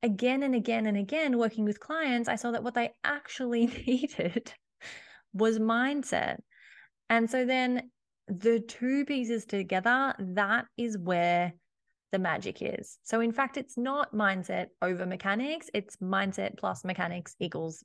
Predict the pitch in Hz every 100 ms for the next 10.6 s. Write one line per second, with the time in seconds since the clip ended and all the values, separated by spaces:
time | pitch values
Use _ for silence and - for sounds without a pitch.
0 | _ - - - - - _ _ _ _
1 | _ - - - - - - - - _
2 | _ _ _ _ _ _ - - - -
3 | _ - 220 202 - 240 262 - 208 208
4 | - _ _ - 190 196 185 - - -
5 | 202 196 190 196 196 196 262 269 247 240
6 | - 214 208 196 202 214 247 247 240 247
7 | 226 220 - 214 202 202 196 196 185 190
8 | 185 185 - - - - - _ _ _
9 | _ _ _ - 233 226 214 202 220 254
10 | 226 220 220 214 208